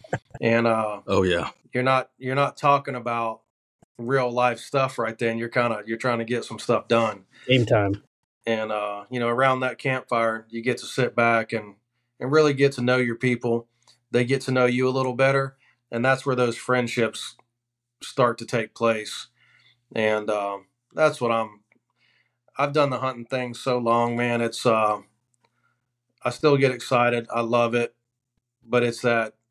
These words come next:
Speaker 1: it's that quality time with good people. The older you get, that it bec-, started to become more important to me the older I get.
Speaker 2: Yeah, I understand that completely. And that's really, like, a core tenet for,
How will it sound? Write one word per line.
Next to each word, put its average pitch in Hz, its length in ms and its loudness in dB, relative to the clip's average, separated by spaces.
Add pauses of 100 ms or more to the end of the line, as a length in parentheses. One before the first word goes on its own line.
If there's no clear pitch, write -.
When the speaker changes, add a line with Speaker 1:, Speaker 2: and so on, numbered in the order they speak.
(120)
Speaker 1:
it's 120 160 -8
that 123 200 0
quality 139 360 2
time 127 360 -2
with 117 140 -10
good 127 220 -4
people. 139 460 -4 (640)
The 117 120 2
older 135 260 4
you 127 220 0
get, 139 360 4 (180)
that 123 380 -6
it 123 180 -8
bec-, 123 220 -10 (200)
started 143 360 2
to 120 80 -10
become 131 240 -4
more 127 200 -4
important 120 440 -2
to 113 80 -2
me 113 200 0
the 110 120 -4
older 107 300 -2
I 95 60 -8
get. 95 300 -6 (1700)
Speaker 2:
Yeah, 98 180 -2
I 101 40 2
understand 92 440 -2
that 92 380 0
completely. 95 460 -2
And 95 100 2
that's - 160 0
really, 95 180 4
like, 87 140 -2
a 85 80 -4
core 92 260 2
tenet 92 400 0
for, 87 380 -6